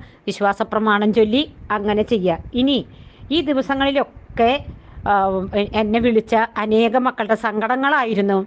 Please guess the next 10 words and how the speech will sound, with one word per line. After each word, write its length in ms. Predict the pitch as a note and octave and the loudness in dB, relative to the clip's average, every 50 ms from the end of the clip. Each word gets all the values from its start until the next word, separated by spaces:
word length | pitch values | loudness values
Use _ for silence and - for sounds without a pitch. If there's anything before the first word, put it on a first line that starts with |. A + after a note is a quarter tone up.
| - - - _ - _ | -6 -12 -20 _ -10 _
മക്കൾക്കാർക്കും 760 | - G3+ G3+ - - - E4+ F4+ - D4 A3+ F#3 F#3 - A3+ A3+ A3+ A#3 | -4 -4 -4 -2 -4 -4 -4 -2 -2 -4 -4 -4 -2 0 0 2 2 2
വിവാഹം 360 | F#3 F#3+ F#3+ G3 G3+ A#3+ C4+ C4+ | 2 2 2 2 2 0 0 0
നടക്കുന്നില്ല. 480 | B3+ - B3+ - F3 E3+ F3 F3 E3+ D#3 D#3 - _ - - - - - _ _ _ _ _ - _ _ - - _ - | -2 -2 -2 -2 -2 -2 -2 -2 -2 -4 -6 -8 _ -20 -20 -20 -20 -20 _ _ _ _ _ -20 _ _ -20 -20 _ 0
പെൺകുട്ടികൾക്കായാലും 1040 | A3+ G#3 G3+ G#3 G#3+ - A#3+ B3 A#3+ B3 A3 - D4 D#4+ C#4 A3+ A3+ G#3+ A#3 B3+ C4+ | 0 2 2 2 2 2 2 2 2 2 0 0 0 2 2 2 2 2 2 2 2
ആൺകുട്ടികൾക്കായാലും 1000 | B3 G#3+ G#3+ G#3 F#3+ G#3 G3 A3+ G3+ G#3 G#3+ G#3 - B3 A#3+ A3 G#3 G3 A3 B3 A#3+ | 2 2 0 2 0 0 2 2 2 2 2 0 0 -2 0 0 0 0 0 0 0
പ്രായമായിട്ട് 720 | - A3+ G3+ G3 G3+ G#3 G#3+ C#4 D#4+ C#4 A3 G#3+ G#3+ G#3+ B3+ B3+ - - | 0 0 2 2 2 0 2 2 2 4 4 2 2 2 -2 -2 0 0
പല 140 | A3 G#3+ G#3+ C4 | 0 0 2 0
വീടുകളിലും 580 | D#4 D4 B3+ A3 G#3+ G3 G3 F#3+ F#3+ G3+ G3+ A3 A3 - - - - - _ G#3 | 2 2 2 2 2 2 2 2 2 2 0 0 -4 -8 -18 -20 -20 -6 _ 0
വിവാഹം 420 | A3+ G#3+ A3+ A#3 B3 C4+ C#4+ F4+ E4 D4+ | 2 2 2 2 2 2 0 0 0 0
നടക്കാതെ 360 | B3 G#3+ G3 - G3 F#3+ G3 | -2 -2 -2 -2 0 0 2